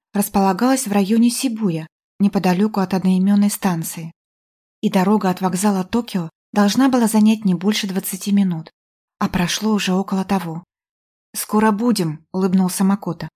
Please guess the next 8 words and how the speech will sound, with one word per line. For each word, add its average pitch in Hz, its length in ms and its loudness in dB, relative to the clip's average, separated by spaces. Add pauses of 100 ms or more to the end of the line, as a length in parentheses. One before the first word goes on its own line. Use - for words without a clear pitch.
(240)
«Пришлось 294 380 0
свернуть 196 400 2
с - 80 -2
обычного 202 460 0
пути, 208 420 -2 (120)
чтобы 208 300 0
объехать 202 420 0
пробки». 165 500 -6